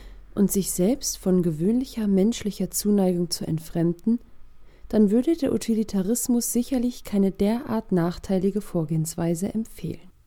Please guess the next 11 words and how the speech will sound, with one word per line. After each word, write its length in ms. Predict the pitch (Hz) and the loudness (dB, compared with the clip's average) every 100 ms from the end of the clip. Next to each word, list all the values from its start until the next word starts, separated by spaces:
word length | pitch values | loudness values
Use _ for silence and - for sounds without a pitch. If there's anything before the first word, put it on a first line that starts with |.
| _ _ _ _ _ _ | _ _ _ _ _ _
Selbst 480 | - 240 320 - - | 0 2 2 -4 -2
wenn 100 | 269 | 0
es 140 | 240 | 0
in 140 | 240 220 | 0 0
gewisser 440 | 190 226 285 214 | 0 -2 -2 -2
Weise 500 | 190 202 190 220 - | 0 0 0 -2 -2
rationaler 840 | 202 240 - 202 180 160 170 208 - - _ _ | -4 -4 -2 -2 0 -2 -4 -4 -6 -16 _ _
oder 300 | 180 170 165 | -6 -6 -4
objektiv 720 | - 208 214 202 - - 220 - | -4 0 -2 -2 -8 -4 -4 -4
gerechtfertigter 960 | 190 202 233 - 185 175 170 - 180 | -4 -2 -4 -4 -6 -6 -8 -8 -6
wäre, 340 | 175 180 190 | -4 -4 -4